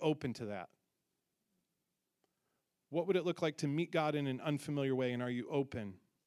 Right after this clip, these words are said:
For you, what needs redeemed this year? What can God buy back and use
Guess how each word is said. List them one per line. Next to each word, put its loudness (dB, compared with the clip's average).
For 2
you, 8
what 6
needs 4
redeemed 0
this 0
year? -4
What 4
can 0
God 0
buy 8
back 0
and 2
use 2